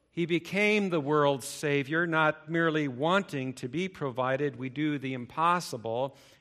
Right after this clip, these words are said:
He is the Savior of all men,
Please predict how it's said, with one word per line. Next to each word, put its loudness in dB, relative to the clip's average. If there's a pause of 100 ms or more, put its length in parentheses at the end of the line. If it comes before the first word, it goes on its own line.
(240)
He 2
is 4
the -2
Savior -4 (320)
of -6
all 2
men, -6